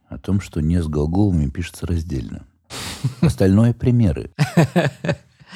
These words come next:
Speaker 2: А я вспоминаю еще, вот я говорил про постмодернизм, какой-то американский, какая-то пародия, а, на Библию, что ли. В семидесятые годы это было можно. Там, э, снимали массу фильмов, э, где просто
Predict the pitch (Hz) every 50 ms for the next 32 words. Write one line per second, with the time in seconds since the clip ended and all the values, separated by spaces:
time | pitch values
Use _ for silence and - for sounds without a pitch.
0 | 202 202 190 175 165 156 156 - - - _ _ - 135 131 123 - 110 120 127
1 | 143 143 - - - 135 135 131 131 127 120 117 - - 131 117 113 - - 117
2 | 117 110 127 131 151 143 - 117 120 110 - 117 - - 123 117 113 123 117 113
3 | 120 107 104 107 104 - 113 139 123 - 120 120 123 120 123 120 131 123 117 117
4 | - - - 113 110 107 107 - - 110 - 113 101 110 - - 117 120 135 143
5 | 151 135 117 113 110 107 - - - - - - - - - _ 131 120 113 110
6 | 110 107 107 - - - - - - - - - - - - - - - 65 69
7 | 117 117 117 110 107 120 131 123 131 123 120 117 - - - 117 110 110 110 113
8 | 113 - - - 117 - 135 131 135 123 - 143 - 127 117 127 143 127 117 110
9 | 117 107 117 113 120 127 135 135 120 98 95 90 90 90 - - - 104 104 -
10 | - _ _ _ _ _ _ _ _ - - - - - - - _ _ - 113
11 | 107 104 - - 131 131 120 110 110 110 120 113 - - - 107 - - 151 147
12 | 135 117 107 - - 123 117 107 107 107 113 113 110 110 110 110 113 113 110 107
13 | 107 101 - - 113 107 - - - 110 104